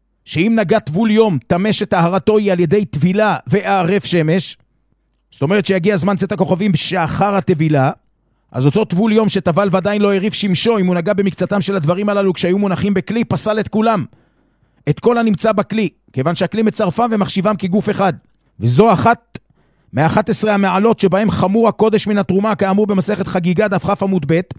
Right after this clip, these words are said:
שחתיכות מאכלי קודש מחולקות הנמצאות בכלי אחד, ונגע טבול יום במקצתם ולא בכולן, מכל מקום כולן נפסלות לקודש.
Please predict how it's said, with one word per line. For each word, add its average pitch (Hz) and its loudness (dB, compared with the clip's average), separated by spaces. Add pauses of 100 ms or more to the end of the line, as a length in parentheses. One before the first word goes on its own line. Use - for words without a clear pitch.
(340)
שחתיכות 160 0
מאכלי 196 0
קודש 208 -2
מחולקות 180 0
הנמצאות 196 0
בכלי 214 -4
אחד, 208 0 (560)
ונגע 156 0
טבול 202 0
יום 214 2
במקצתם 196 0
ולא 202 0
בכולן, 208 0
מכל 214 0
מקום 220 0
כולן 208 0
נפסלות 214 0 (360)
לקודש. 190 0